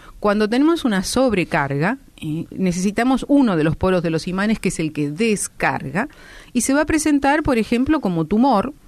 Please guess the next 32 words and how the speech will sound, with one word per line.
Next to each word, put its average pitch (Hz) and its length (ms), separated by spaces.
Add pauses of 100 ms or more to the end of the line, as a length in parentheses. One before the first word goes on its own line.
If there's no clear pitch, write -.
(320)
se - 200
va 190 100
a 190 80
presentar 185 840
como 160 260
un 175 100
quiste, 214 540
se - 120
va 175 60
a 175 60
presentar 170 500
como 156 180
un 160 60
proceso 156 380
infeccioso, 160 720
se - 100
va 147 60
a 156 40
presentar 151 400
como 147 200
una 147 80
inflamación 139 600
importante. 160 760 (560)
Y 269 320 (100)
los 233 200
procesos 285 520 (100)
donde 190 380
hay 220 220
falta 165 540
o 160 80
vacíos, 160 720 (400)
que 202 280